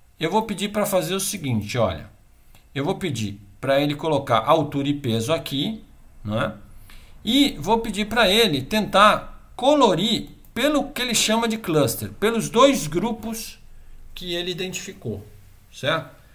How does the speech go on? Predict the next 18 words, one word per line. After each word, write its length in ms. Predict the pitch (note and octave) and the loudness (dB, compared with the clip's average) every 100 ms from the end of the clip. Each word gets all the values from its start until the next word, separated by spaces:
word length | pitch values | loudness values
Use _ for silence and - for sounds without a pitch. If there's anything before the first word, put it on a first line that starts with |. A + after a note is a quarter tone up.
| - - - - | -20 -20 -20 -14
Então 320 | C#3 F#3+ A3 | -6 -2 2
ele 280 | A#3 A#3+ - | 2 0 -6
identificou 880 | G3+ G#3+ A#3 A3+ - A3 - D#3+ C3 | -6 -2 -2 -4 -6 -10 -2 2 4
automaticamente 1120 | D3 A3 A3+ G#3 G3 F#3+ - F3 C#3 B2+ A2+ | 6 4 2 2 4 2 0 0 2 -2 -6
que 100 | C#3+ | -6
tem 160 | C#3 E3+ | -4 -2
um 120 | D#3 | -2
grupo 360 | E3 F3 D3 | 0 0 2
ali, 360 | C#3 B2 G#2+ G#2+ - - - - | 2 2 -2 -6 -16 -20 -18 -6
né, 340 | A#2 E3 - - - - - - - | -2 -2 -4 -16 -20 -20 -20 -20 -12
em 120 | C#3 | -6
cima 560 | D3 - A3 A#3+ B3+ B3+ - - - _ | -2 0 2 2 -2 -6 -18 -20 -20 _
e 100 | F#3+ | -2
um 80 | A3 | 4
outro 300 | G#3+ A3+ A3 | 4 4 0
grupo 280 | F3+ F3 F#3+ | -2 -2 -2
aqui 140 | F#3 | -4
embaixo. 460 | G3 C3+ C#3+ D3+ | 0 2 2 0